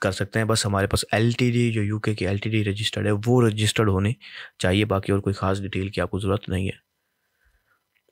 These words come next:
अगला सवाल है, how to get U S A TikTok number?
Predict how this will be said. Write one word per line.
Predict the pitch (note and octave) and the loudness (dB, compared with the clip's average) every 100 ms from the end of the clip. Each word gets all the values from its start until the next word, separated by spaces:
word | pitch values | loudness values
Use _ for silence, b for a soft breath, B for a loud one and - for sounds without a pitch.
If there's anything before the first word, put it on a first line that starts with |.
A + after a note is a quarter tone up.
| _ _ - | _ _ 0
अगला | A2+ B2 | 4 6
सवाल | B2+ A#2 | 6 6
है, | C3 A2+ | 6 6
how | B2 B2 | 4 4
to | A#2+ | 4
get | A#2 A2+ | 4 4
U | A2 A2 | 4 4
S | - | 4
A | |
TikTok | A2 G2+ G#2+ G2 | 0 2 2 4
number? | G2+ F#2+ | 2 2